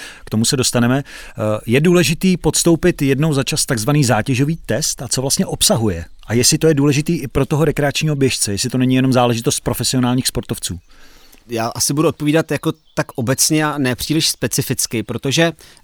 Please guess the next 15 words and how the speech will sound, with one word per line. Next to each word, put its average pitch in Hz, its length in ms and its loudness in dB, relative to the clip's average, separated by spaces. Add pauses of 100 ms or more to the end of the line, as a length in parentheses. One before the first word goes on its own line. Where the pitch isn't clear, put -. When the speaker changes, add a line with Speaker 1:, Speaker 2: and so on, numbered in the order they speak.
Speaker 2:
ehm, 107 680 -4
náš 117 280 -2
pan, 147 260 0 (200)
mm, 113 340 -4 (100)
primář 127 420 -2
docent 143 320 -2
Radvanský 131 500 -2
mi 143 80 2
vždycky 139 340 -2
říká: 135 300 -2
"Hele, 143 140 4
Ondro, 139 240 2
pokud 127 280 -6
je 135 80 -6
tam, 151 260 0